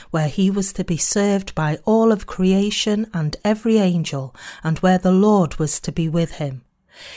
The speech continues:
Even though Lazarus had been a beggar in this world,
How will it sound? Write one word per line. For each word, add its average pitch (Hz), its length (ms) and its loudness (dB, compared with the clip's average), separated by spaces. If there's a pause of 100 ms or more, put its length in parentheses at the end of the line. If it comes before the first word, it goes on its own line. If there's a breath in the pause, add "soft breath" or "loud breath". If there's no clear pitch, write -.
(120 loud breath)
Even 254 380 0
though 240 160 4
Lazarus 214 600 0
had - 160 -6
been 165 220 0
a 165 80 0
beggar 180 400 2
in 175 160 0
this 165 320 0
world, 147 440 0